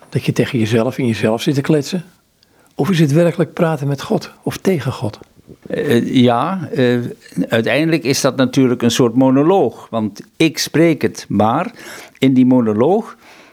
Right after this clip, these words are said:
Speaker 2: heb ik het, toch het idee en het gevoel dat ik toch tot iemand spreek. Vandaar zijn al onze gebeden, dat zijn, eh,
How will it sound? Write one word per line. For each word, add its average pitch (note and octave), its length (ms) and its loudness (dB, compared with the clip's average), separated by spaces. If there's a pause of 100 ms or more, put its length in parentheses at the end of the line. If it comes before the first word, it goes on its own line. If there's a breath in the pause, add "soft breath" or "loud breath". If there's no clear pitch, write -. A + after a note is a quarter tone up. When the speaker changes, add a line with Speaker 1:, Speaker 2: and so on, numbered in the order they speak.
(100)
Speaker 2:
heb C#3+ 340 0
ik - 300 -4
het, A#2 400 -2
toch A2 200 -2
het F#2 180 -6
idee G#2 280 2
en D#3 60 2
het C3 100 0
gevoel D#3 420 0 (300 loud breath)
dat B2 180 0
ik A#2+ 180 -6
toch E3+ 280 -2 (680)
tot A3+ 300 -2
iemand B2 400 -2
spreek. A2 420 -6
Vandaar A#2 400 -2
zijn A2+ 220 -2
al B2 140 2
onze A2+ 340 0
gebeden, D3 500 0 (320 loud breath)
dat A2+ 200 -2
zijn, A2+ 340 2
eh, G#2 140 2